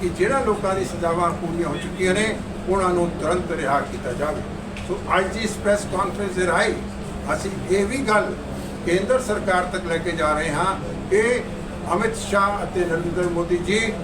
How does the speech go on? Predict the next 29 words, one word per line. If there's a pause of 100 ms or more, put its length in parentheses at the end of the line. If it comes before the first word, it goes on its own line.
(460)
ਜਿਹੜੇ (100)
ਬੰਦੀ
ਸਿੰਘ
ਜਿਹੜੇ (420)
ਦੀ
ਸਜ਼ਾਵਾਂ (160)
ਪੂਰੀਆਂ
ਹੋ
ਚੁੱਕੀਆਂ
ਨੇ (380)
ਉਹਨਾਂ
ਨੂੰ (500)
ਤੁਰੰਤ
ਰਿਹਾ (100)
ਕੀਤਾ
ਜਾਵੇ। (500)
ਕਿਉਂਕਿ (360)
ਇੱਕ
ਬੰਨੇ
ਤਾਂ
ਤੁਸੀਂ
ਕਹਿੰਦੇ
ਹੋ
ਅਸੀਂ
ਸਿੱਖ
ਗੁਰੂਆਂ
ਦਾ
ਸਤਿਕਾਰ
ਬਹੁਤ